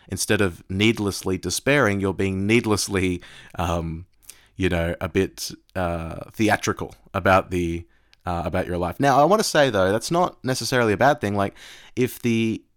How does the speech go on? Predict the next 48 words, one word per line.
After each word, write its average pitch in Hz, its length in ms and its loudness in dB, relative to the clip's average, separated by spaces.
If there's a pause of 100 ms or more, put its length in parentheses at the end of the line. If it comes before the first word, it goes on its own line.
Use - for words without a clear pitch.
(160)
if 117 180 -2
you're 139 80 4
being 165 180 4
energized 117 540 2
by 92 180 4
that 90 240 -2
to, 98 100 -4
like, 90 240 0
you 98 120 -4
know, 92 180 0 (220)
um, 92 200 -4
I 95 120 0
often 92 240 -4
hear 90 120 -4
Joe 85 160 -4
Rogan 87 540 -2 (140)
will 92 120 -8
say 90 220 -2
something 87 340 -6
like, 87 280 -6
you 87 60 -4
know, 85 220 -8 (840)
"Be 107 240 4
the 90 240 2
main 95 300 2
character 92 500 -2
in 90 140 -2
your, 85 340 -2
be 117 120 4
the 107 120 2
hero 107 300 6
in 98 80 0
your 95 120 0
movie." 90 320 0
What 117 140 2
would 120 80 -8
the 95 60 -2
hero 110 260 6
do 98 140 2
at 92 80 -2
this 101 160 -6
point? - 180 0
Would 82 120 -8
the 101 120 -2
hero, 110 240 4
you 101 160 2
know, 92 240 -2 (480)
um, 87 460 -2